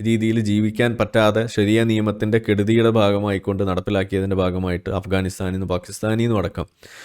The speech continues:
ഉള്ള ആളുകൾ ഒരുവിധം എങ്ങനെയെങ്കിലുമൊക്കെ രക്ഷപ്പെടാൻ വേണ്ടിയിട്ട് ഇതുപോലുള്ള രാജ്യങ്ങളിൽ വന്നു കയറുന്നു. അവിടെ വന്നു കയറി അവരുടെ വിശപ്പ് മാറിക്കഴിയുമ്പോൾ അടുത്ത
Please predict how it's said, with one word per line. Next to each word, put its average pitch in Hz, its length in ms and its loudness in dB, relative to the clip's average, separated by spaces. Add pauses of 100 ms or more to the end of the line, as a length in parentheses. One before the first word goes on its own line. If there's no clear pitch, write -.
(220)
ഉള്ള 120 280 6
ആളുകൾ 87 480 4 (380)
ഒരുവിധം 135 480 8
എങ്ങനെയെങ്കിലുമൊക്കെ 120 480 4
രക്ഷപ്പെടാൻ 131 540 4
വേണ്ടിയിട്ട് 110 460 2
ഇതുപോലുള്ള 101 840 2 (140)
രാജ്യങ്ങളിൽ 95 440 0
വന്നു 90 260 0
കയറുന്നു. 85 380 0 (220)
അവിടെ 117 180 4
വന്നു 123 260 6
കയറി 143 380 10
അവരുടെ 120 280 8
വിശപ്പ് 110 340 2
മാറിക്കഴിയുമ്പോൾ 98 960 2
അടുത്ത 104 320 0